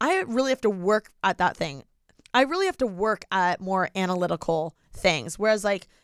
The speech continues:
creative stuff just comes naturally to me. And, like, what I do now and working in entertainment, working with people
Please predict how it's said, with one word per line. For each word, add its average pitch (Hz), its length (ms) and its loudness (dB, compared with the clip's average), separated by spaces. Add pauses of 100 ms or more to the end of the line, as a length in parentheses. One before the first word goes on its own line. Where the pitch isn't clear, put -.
(300)
creative 226 500 -2
stuff 285 320 0
just - 180 -4
comes 185 240 -2
naturally 156 560 0
to 160 120 -6
me. 120 200 -6
And, 175 200 -2
like, 165 320 -4 (580)
what 214 160 0
I 214 80 2
do 208 200 -2
now 180 340 2
and 190 100 -2
working 180 300 -4
in 175 120 0
entertainment, 175 540 0
working 165 280 -2
with 175 180 -4
people 190 640 0